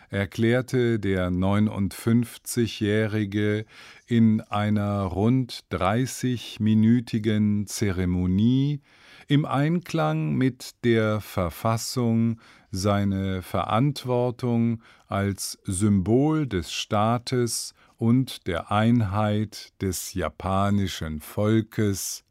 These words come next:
erfüllen zu wollen. Nach einer letzten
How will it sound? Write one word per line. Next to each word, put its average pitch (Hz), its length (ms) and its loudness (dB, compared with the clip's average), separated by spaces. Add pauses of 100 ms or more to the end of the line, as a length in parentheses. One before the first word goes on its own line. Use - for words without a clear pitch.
erfüllen 82 880 -4
zu 80 400 -8
wollen. 80 340 -4 (1400)
Nach 120 340 2
einer 120 340 2
letzten 135 880 -2